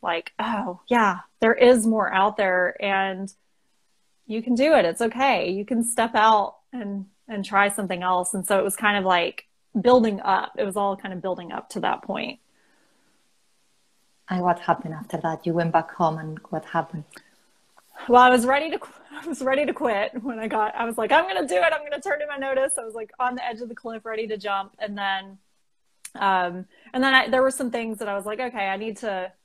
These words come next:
Speaker 1: I need to line up a few things." And so I, I waited a few months. And then at the beginning of twenty eighteen,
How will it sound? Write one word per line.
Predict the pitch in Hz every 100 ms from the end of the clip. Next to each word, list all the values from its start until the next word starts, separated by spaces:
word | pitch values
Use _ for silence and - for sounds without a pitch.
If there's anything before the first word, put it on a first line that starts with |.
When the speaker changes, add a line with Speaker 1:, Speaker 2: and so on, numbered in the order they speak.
| -
Speaker 1:
I |
need | 226 208
to | 214
line | 190 196
up | 185 - _ _ _ _
a | 220
few | 214 208
things." | 196 190 185
And | 196
so | - 190 185
I, | - 196 190 190 185 - _ _ _ _ -
I | 262
waited | 277 277 247
a |
few | 240 240
months. | 220 202 208 220 - -
And | 214 196
then | 196 190
at | 180
the |
beginning | 196 180 214 208
of | 190
twenty | - 208 185
eighteen, | 180 - 196 180 175 180 190